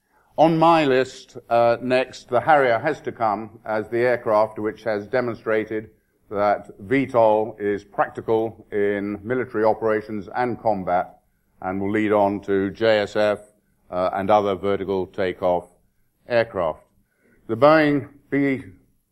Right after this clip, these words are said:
seven four seven, massive breakthrough in ultra-long range, wide-bodied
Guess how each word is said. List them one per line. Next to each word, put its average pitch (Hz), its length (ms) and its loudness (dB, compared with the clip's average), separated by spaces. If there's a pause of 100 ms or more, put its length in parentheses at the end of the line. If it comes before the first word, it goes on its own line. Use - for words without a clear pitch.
(220)
seven 131 320 0
four 123 240 2
seven, 117 560 -2
massive 117 600 -2
breakthrough 110 760 2
in 107 180 -4
ultra-long 113 640 2
range, 107 520 2
wide-bodied 104 920 0